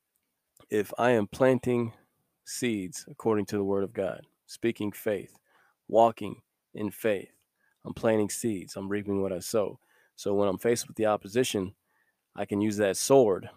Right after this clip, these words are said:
the word of God, to create that distance that I need to keep moving toward the goal, <laughs> right? Because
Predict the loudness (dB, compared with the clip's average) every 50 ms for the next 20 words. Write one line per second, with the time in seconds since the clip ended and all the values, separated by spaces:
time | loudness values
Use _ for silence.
0 | _ -6 -2 2 2 2 2 2 0 4 6 8 10 10 8 6 2 -4 -10 -18
1 | -20 _ _ _ _ _ _ _ _ _ -12 -12 -10 -8 -6 -2 0 0 0 0
2 | -2 -2 -2 -2 -2 -2 -4 -8 _ _ _ _ _ _ _ _ _ _ _ _
3 | _ _ _ _ _ -2 0 0 0 0 -4 -8 -10 -10 -10 -6 -4 -4 -2 -2
4 | -2 -2 -2 -2 -4 -8 -10 -16 -20 _ _ _ _ _ -16 -16 -12 -6 -4 -4
5 | -4 -2 -2 0 2 2 0 0 -4 -6 -8 -8 -14 _ -8 -2 0 0 0 0
6 | -2 -6 -2 2 4 4 4 4 2 -4 -10 _ _ _ _ _ -2 -2 -2 _
7 | _ _ _ _ -20 _ _ _ _ 2 4 6 6 6 4 0 -4 -8 -4 -2
8 | -2 -2 -2 -4